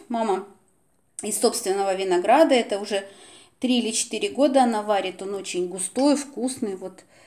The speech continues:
это даже не, по-моему, не прошлогодний, а двухлетней выдержки был. М, еще мне хочется купить такую деревянную бочку и выдерживать его несколько лет, посмотреть, что из него получится.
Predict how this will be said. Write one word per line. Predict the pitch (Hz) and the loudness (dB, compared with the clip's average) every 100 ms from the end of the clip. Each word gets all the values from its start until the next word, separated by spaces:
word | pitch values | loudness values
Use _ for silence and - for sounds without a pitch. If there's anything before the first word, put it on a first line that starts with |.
| - | -8
это | 220 220 | -2 0
даже | 220 226 220 214 - _ _ _ _ _ _ | 0 0 0 -4 -8 _ _ _ _ _ _
не, | 214 233 226 - - - - | 0 2 2 0 -6 -20 -6
по-моему, | 220 233 226 214 | -4 -2 -2 -2
не | 208 | -4
прошлогодний, | - 269 339 - 233 214 190 170 180 180 - | 0 2 2 2 2 2 -4 -2 -2 -4 -2
а | 190 190 - | 2 2 0
двухлетней | 185 208 - 226 220 196 190 | -10 -10 -4 -2 -2 -2 -4
выдержки | 208 196 175 170 - 175 | -4 -4 -4 -4 -4 -4
был. | - - - - - - - | 2 0 0 -8 -10 -16 -8
М, | 403 392 392 - | -4 -2 -4 -6
еще | 202 269 | 0 4
мне | 269 247 | 6 6
хочется | 247 247 - 214 | 4 2 0 -2
купить | 214 220 240 - | -4 -4 -4 -2
такую | 208 220 202 | -4 -4 -4
деревянную | 220 220 214 208 196 202 202 | 0 0 2 0 0 -4 -6
бочку | 196 277 339 320 - | 0 4 4 2 -6
и | 196 | -10
выдерживать | 196 185 247 247 208 196 - | -10 2 4 4 0 -8 -8
его | 190 214 | -6 -2
несколько | 208 220 - 190 202 | 0 -2 -2 -6 -6
лет, | 202 190 - | -4 -4 -6
посмотреть, | 180 - 190 208 202 | -12 -8 -8 -6 -6
что | - 202 | -6 -6
из | 180 180 | -6 -4
него | 185 180 180 | -6 -6 -6
получится. | 185 175 160 - - - | -8 -8 -8 -10 -16 -18